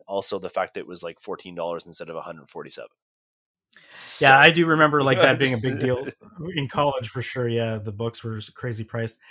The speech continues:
Speaker 2: Now, do you read on the computer for that, or do you read on, like, a tablet?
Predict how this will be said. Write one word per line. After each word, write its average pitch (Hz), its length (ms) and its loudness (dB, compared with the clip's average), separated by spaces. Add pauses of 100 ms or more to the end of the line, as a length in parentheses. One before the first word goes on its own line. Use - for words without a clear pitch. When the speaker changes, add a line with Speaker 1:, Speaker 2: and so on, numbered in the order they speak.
(200)
Speaker 2:
Now, 139 120 2
do 135 80 0
you 151 140 0
read 151 240 -2
on 139 120 0
the 120 80 -8
computer 143 440 -8
for 123 160 -8
that, 170 220 -4
or 131 120 -6
do 117 60 -6
you 120 100 -6
read 117 160 -6
on, 120 140 -8
like, 113 120 -8
a 110 60 -14
tablet? 156 480 -8